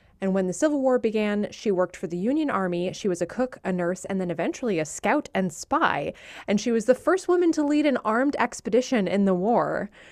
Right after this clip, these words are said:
She guided a raid that freed over seven hundred enslaved people. And another crazy thing is that she was able to purchase her own property, which is, like, as a Black person,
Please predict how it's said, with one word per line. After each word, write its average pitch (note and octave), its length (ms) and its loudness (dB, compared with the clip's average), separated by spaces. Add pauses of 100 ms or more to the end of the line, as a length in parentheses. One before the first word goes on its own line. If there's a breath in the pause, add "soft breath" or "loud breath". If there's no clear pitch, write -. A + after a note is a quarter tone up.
(120 soft breath)
She A#3+ 440 0
guided A3 360 2
a A3+ 60 2
raid F#3 260 2
that G#3 180 0
freed G3 240 0
over F#3 300 0
seven E3+ 360 -4
hundred F3+ 280 -2
enslaved F3 440 -6
people. E3+ 460 -2 (360 soft breath)
And G#3+ 100 2
another A3+ 220 4
crazy D4 320 2
thing C#4+ 300 0
is G#3 200 -2
that G#3 260 0
she - 220 -4
was E4+ 180 2
able D#4 220 0
to D#4 120 2
purchase A3 560 -6
her G#3+ 220 -4
own G3 300 -2
property, A3 680 -2 (320)
which F#3 260 0
is, E3+ 440 -2
like, E3 200 -2 (400)
as E3 100 2
a E3 60 4
Black D#3 240 0
person, A3+ 540 0